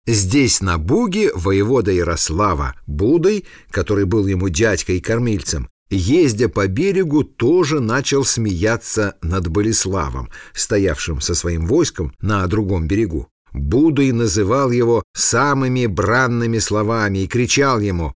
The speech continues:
«А вот подожди, уж мы проткнём спицею брюхо твоё толстое». Болеслав, говорит летописец, был велик и тяжёл,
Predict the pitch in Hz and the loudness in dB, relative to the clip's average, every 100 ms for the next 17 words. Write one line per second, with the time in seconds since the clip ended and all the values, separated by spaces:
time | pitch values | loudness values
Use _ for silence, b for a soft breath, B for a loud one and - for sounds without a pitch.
0 | _ - 113 139 180 208 - 233 233 185 | _ -4 -2 2 2 2 2 2 4 2
1 | 98 120 131 131 131 117 120 170 190 - | 0 -2 0 2 0 -2 0 2 2 0
2 | 165 170 175 185 - 147 139 160 185 - | 0 0 0 0 -2 -2 0 2 0 -2
3 | - 214 165 - 143 127 107 143 165 120 | -2 -2 -2 0 2 2 2 2 2 0
4 | 104 107 107 92 85 - 104 82 - 73 | -2 -2 0 0 -2 -2 -2 -2 -6 -6
5 | 65 - _ _ _ - 71 76 76 - | -8 -10 _ _ _ -8 -4 -2 -2 0
6 | 110 160 - - - - 73 95 92 67 | 0 -2 -4 -12 -20 -10 -4 -2 0 -2
7 | 76 80 110 - - - - - B B | -4 -6 -6 -6 -8 -8 -12 -16 B B
8 | B 76 78 143 170 170 110 85 104 101 | B -4 0 2 2 0 -4 0 0 0
9 | 143 175 - - 147 160 - 165 113 95 | 0 -2 -6 -6 -4 -2 0 0 0 0
10 | 95 95 95 | 2 2 0